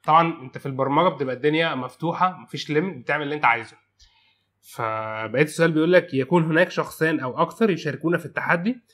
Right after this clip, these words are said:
ويتم تسجيل سكور كل شخص على حسب الاجابات. كل ما الشخص يتم اختياره في اجابه سؤال كان فيه صفه حلوه يزيد السكور ليه بواحد، ولو الشخص تم اختياره في اجابه سؤال كان فيه صفه سيئه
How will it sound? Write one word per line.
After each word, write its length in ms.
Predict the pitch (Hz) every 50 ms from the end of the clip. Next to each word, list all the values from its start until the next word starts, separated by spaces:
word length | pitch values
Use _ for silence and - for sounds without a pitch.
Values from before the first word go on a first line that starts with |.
| _ _
ويتم 320 | - 135 135 151 175 185
تسجيل 380 | 165 - 151 131 131 143 190 185
سكور 300 | 175 - - 170 180 180
كل 300 | 180 - 175 180 180 151
شخص 380 | - - 220 226 - - - _ _ _ _
على 180 | - 117 120 117
حسب 260 | - 185 185 - 170
الاجابات. 560 | 160 123 143 131 135 127 123 110 - - _ _ _ _ _ _ _ _ _
كل 240 | _ - 202 220 208
ما 100 | 196 185
الشخص 340 | - - - 190 185 - -
يتم 260 | 123 117 190 214 208
اختياره 320 | 180 - - 170 180 202
في 160 | 202 - 160 139
اجابه 300 | 131 139 185 202 208 -
سؤال 400 | - - - 151 147 127 107 - - _ _ _ _ _ _
كان 140 | - 143 135
فيه 200 | - - 202 185
صفه 260 | 170 196 196 - 160
حلوه 460 | - - 180 208 220 247 277 277 - _ _ _ _ _ _
يزيد 300 | 139 139 151 151 226 214
السكور 400 | 233 208 170 - - - 220 220
ليه 280 | 202 185 202 233 233 151
بواحد، 320 | 135 131 131 123 - - _ _ _ _ _ _ _ _ _ _
ولو 260 | - 127 135 139 143
الشخص 500 | 147 139 - - 190 180 - - - _
تم 220 | _ 190 196 202 202
اختياره 360 | - - - 160 170 202 180
في 100 | 170 160
اجابه 280 | 135 135 180 190 - -
سؤال 420 | - 160 147 143 131 117 - - _ _ _ _ _
كان 200 | - 139 135 123
فيه 340 | - - 196 196 151 120
صفه 300 | - - - 185 180 180
سيئه 440 | 151 - 156 139 147 190 208 247 262